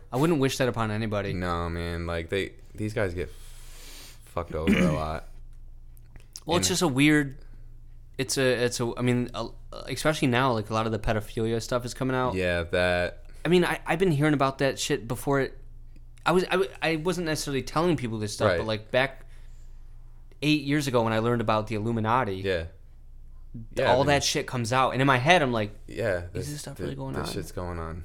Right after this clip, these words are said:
Speaker 2: Like,
Speaker 1: And now it's, like, out there
Speaker 2: all
Speaker 1: in
Speaker 2: of
Speaker 1: the
Speaker 2: a sudden,
Speaker 1: public.
Speaker 2: everybody cares now. It's like, "Yo, I've been saying this since I, since I was, like, fucking in fifth grade." You
Speaker 1: Yo,
Speaker 2: know?
Speaker 1: people have been getting touched since fucking, uh, Britney Spears and Justin Timberlake were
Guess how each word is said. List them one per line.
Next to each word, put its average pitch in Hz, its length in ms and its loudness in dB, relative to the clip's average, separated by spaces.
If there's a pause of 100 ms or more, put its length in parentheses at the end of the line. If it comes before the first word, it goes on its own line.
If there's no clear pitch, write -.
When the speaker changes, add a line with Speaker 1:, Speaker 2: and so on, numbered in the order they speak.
(120)
Speaker 2:
Like, 80 240 -6
Speaker 1:
And 143 80 4
now 156 140 2
it's, 160 100 -6
like, 151 100 0
out 139 220 0
there 135 120 0
Speaker 2:
all 95 120 4
Speaker 1:
in 95 80 2
Speaker 2:
of - 0 -
Speaker 1:
the 90 100 -4
Speaker 2:
a 127 40 2
sudden, 92 220 2
Speaker 1:
public. 90 140 -4
Speaker 2:
everybody 92 400 -2
cares 98 360 2
now. 85 200 -4
It's 92 120 -6
like, 90 160 -2
"Yo, 95 180 2
I've 90 140 0
been 95 140 -6
saying 87 360 -6
this 95 220 -8
since 80 240 -10
I, 69 140 -4 (100)
since 92 320 -10
I 87 80 0
was, 85 180 -4
like, 78 240 -8
fucking 87 300 -6
in 80 80 -8
fifth 90 240 -6
grade." 87 320 0 (240)
You 90 120 -8
Speaker 1:
Yo, 143 80 4
Speaker 2:
know? - 160 -4
Speaker 1:
people 160 260 0
have 151 80 0
been 135 140 4
getting 123 180 2
touched 123 300 -2
since 110 240 -2
fucking, 110 720 -2 (100)
uh, 98 540 -2 (1120)
Britney 123 240 2
Spears 117 360 2
and 110 80 0
Justin 107 280 0
Timberlake 107 440 -2
were 101 320 -2